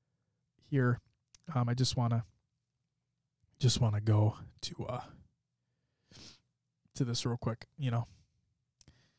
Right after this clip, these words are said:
Um, just give me a second. We have, we have Voodoo's Lounge Fantasy and, uh, oh, that's me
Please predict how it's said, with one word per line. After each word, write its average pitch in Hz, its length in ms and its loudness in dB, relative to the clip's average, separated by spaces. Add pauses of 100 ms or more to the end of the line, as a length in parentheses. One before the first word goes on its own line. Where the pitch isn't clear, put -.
(840)
Um, 117 360 -2 (800)
just - 120 -12
give 143 80 2
me 123 60 0
a 123 40 -2
second. 123 300 0
We 135 80 4
have, 120 160 2 (100)
we 139 100 4
have 117 120 0
Voodoo's 127 560 2
Lounge 123 400 4
Fantasy 120 480 2
and, 117 240 2
uh, 113 220 2 (640)
oh, 151 100 4
that's 147 260 4
me 131 200 4